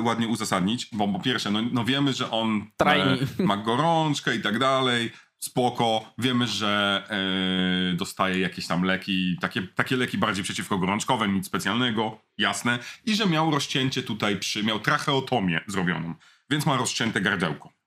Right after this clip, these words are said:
Speaker 1: I widzimy, że gdzieś on coś przed scenę, kilka scen wcześniej, że on coś rea-, że on reaguje, że coś tam,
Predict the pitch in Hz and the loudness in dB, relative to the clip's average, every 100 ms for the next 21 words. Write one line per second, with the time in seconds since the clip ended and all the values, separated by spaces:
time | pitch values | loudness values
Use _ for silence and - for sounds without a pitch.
0 | _ _ _ _ _ _ 120 123 120 120 | _ _ _ _ _ _ 0 2 0 -4
1 | _ 123 127 117 190 214 131 113 113 101 | _ -6 -4 -2 0 2 2 0 -6 -4
2 | 113 110 110 110 107 - _ _ 117 160 | 0 0 2 0 -2 -10 _ _ -4 -2
3 | - 151 151 147 - - - - 160 - | 0 0 0 -2 -2 -6 -4 -2 -2 -6
4 | 156 151 - 165 170 156 143 127 202 170 | -8 -6 -2 0 2 2 2 0 0 0
5 | 143 139 - 175 170 143 147 139 135 131 | 0 0 0 0 0 0 0 0 0 2
6 | 131 127 156 185 139 101 98 139 180 151 | 0 0 0 2 2 2 2 2 2 2
7 | 113 95 143 127 123 | 0 0 -2 0 0